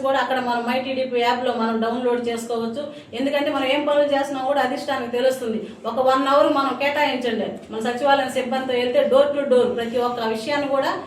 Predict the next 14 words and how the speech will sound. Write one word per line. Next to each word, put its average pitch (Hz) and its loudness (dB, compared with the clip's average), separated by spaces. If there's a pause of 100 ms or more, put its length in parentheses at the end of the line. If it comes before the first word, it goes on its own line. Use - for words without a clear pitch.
(280)
మనం 262 2 (320)
ప్రజల్లోకి 311 2
చేరవేయాలి. 262 4
ఎందుకంటే 320 0 (120)
ప్రజలు 320 2
అలా 285 6 (120)
తయారైపోయినారు. 247 0 (300)
ఈ - -2
రోజు 294 8 (180)
ఏముంది, 277 0 (100)
ఏ 269 6 (120)
రేపు 269 2 (100)
ఏముందనేది 269 -2
తెలియట్లేదు. 277 0